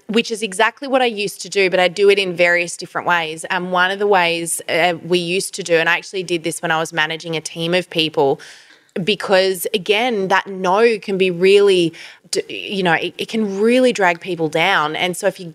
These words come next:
if people are focused on that being a failure, that's where it all kind of goes downhill.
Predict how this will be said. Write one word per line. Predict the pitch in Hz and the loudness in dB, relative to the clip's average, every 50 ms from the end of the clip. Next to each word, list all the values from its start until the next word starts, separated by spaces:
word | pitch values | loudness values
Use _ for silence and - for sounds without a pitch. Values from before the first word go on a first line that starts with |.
| _ _ | _ _
if | - 202 - - | -4 -4 -2 0
people | - 220 226 226 247 233 | 0 0 2 2 0 -2
are | 220 | -2
focused | - - 208 208 208 - 220 - - | 0 0 0 0 0 -2 -6 -8 -6
on | 196 175 | -4 -2
that | 170 156 - - | -2 -2 -2 -2
being | 175 170 170 160 | -4 -4 -4 -4
a | |
failure, | 151 - - 170 170 175 190 202 196 180 160 160 | -4 -2 -2 0 0 0 -2 -2 -2 -2 -2 0
that's | 160 151 - - - - | 0 0 -2 -2 -6 -2
where | 151 147 147 | 0 0 2
it | 147 | 2
all | 143 139 | 0 0
kind | - - 151 143 139 | -2 -2 -4 -2 -2
of | 135 | 0
goes | - 139 135 131 | 0 0 0 0
downhill. | - - 131 123 147 151 185 196 170 151 - | -2 -4 -4 -4 -4 -2 0 2 2 2 2